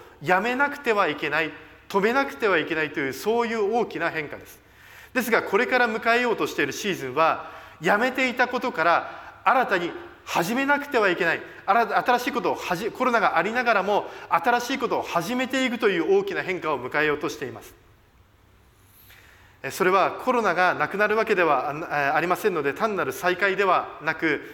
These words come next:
新しい始まりです。やめなくてはいけない、止めなくてはいけない変化よりも、始めるという変化の方が、より大きなエネルギーを必要とする、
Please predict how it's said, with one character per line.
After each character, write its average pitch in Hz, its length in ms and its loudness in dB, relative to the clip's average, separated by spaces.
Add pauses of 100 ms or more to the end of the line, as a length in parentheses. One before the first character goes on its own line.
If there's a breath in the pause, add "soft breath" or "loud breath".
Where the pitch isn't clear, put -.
(120)
新 151 320 -2
し 233 220 -6
い - 20 -2
始 147 220 -6
ま 151 100 0
り 139 80 -4
で 135 120 -6
す。 - 120 -16 (460 loud breath)
や 185 140 4
め 233 120 2
な 269 140 2
く 269 80 -10
て 233 100 2
は 208 100 4
い 175 60 4
け 175 80 0
な 180 120 4
い、 165 60 -2
止 175 140 -4
め 220 160 2
な 262 140 0
く - 80 -12
て 247 100 0
は 208 80 4
い 190 80 2
け 196 80 -2
な 180 100 2
い 165 80 0
変 208 220 -4
化 147 300 2
よ 185 100 4
り 175 80 0
も、 156 320 0 (280 loud breath)
始 180 300 -2
め 240 140 4
る 247 100 0
と 233 140 2
い 175 360 0
う - 40 -16
変 208 160 2
化 156 140 2
の 143 100 -2
方 151 220 2
が、 143 500 0
よ 190 140 4
り 202 100 0
大 269 240 2
き 240 120 -4
な 185 120 2
エ 175 140 0
ネ 202 100 2
ル 202 80 2
ギ 160 120 -2
ー 165 80 2
を 147 40 2
必 - 220 -6
要 190 100 4
と 185 100 -4
す 196 140 -2
る、 202 220 2